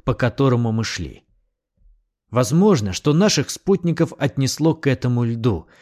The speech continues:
где они, конечно, могли убить несколько тюленей и, питаясь ими при благоприятном ветре и погоде, решили отправиться обратно к островам.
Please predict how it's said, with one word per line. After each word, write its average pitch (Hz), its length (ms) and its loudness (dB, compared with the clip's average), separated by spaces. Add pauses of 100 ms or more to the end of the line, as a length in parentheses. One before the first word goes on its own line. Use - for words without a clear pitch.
(120)
где 117 260 0
они, 208 180 4
конечно, 160 440 2
могли 135 300 2
убить 131 320 2
несколько 120 460 -2
тюленей 135 720 0 (240)
и, 131 100 -2
питаясь 131 680 0
ими 87 240 -4
при 123 220 0
благоприятном 117 720 0
ветре 123 400 0
и - 20 -4
погоде, 120 580 2 (240)
решили 160 420 2
отправиться 151 760 0
обратно 107 420 0
к - 100 -10
островам. 101 580 -6